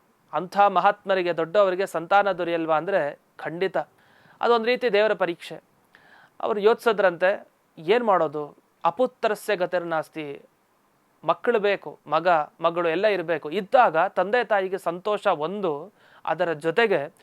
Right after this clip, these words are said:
ಮುಂದೆ ಶ್ರಾದ್ದ ಕರ್ಮ ಎಲ್ಲ ನಡೆಸಿದ ಮೇಲೆ ಆ ತಂದೆ ತಾಯಿಗಳಿಗೆ ಅವ್ರು ಗತಿಸಿ ಹೋದ ಮೇಲೆ ಇದ್ದಾಗಲೇ ಶ್ರಾದ್ದ ಮಾಡ್ಬಿಡ್ತಾರೆ ಕೆಲವ್ರು, ಈಗ ಗೊತ್ತಿರಲ್ಲ. ಮಠ ಮಂದಿರಗಳಲ್ಲಿ ಶ್ರಾದ್ದ ಸೇವೆ ಅಂತ ಬರ್ಸಿರ್ತಾರೆ,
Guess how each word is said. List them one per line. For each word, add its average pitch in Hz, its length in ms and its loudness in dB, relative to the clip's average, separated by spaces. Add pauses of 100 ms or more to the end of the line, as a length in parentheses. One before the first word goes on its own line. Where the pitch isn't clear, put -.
(200)
ಮುಂದೆ 208 320 2
ಶ್ರಾದ್ದ 180 400 2 (120)
ಕರ್ಮ 185 240 -2
ಎಲ್ಲ 190 260 0 (140)
ನಡೆಸಿದ 180 540 -6
ಮೇಲೆ 165 260 -2
ಆ 208 80 6
ತಂದೆ 202 380 -2
ತಾಯಿಗಳಿಗೆ 165 420 -2
ಅವ್ರು 160 160 -6
ಗತಿಸಿ 180 320 -6
ಹೋದ 190 260 0
ಮೇಲೆ 156 240 -2 (440)
ಇದ್ದಾಗಲೇ 226 500 4
ಶ್ರಾದ್ದ 214 260 0
ಮಾಡ್ಬಿಡ್ತಾರೆ 190 560 0
ಕೆಲವ್ರು, 160 280 -4
ಈಗ 151 100 -10
ಗೊತ್ತಿರಲ್ಲ. 165 460 0 (440)
ಮಠ 175 200 0
ಮಂದಿರಗಳಲ್ಲಿ 202 580 0
ಶ್ರಾದ್ದ 180 360 0 (100)
ಸೇವೆ 202 280 0
ಅಂತ 175 180 0
ಬರ್ಸಿರ್ತಾರೆ, 180 640 -4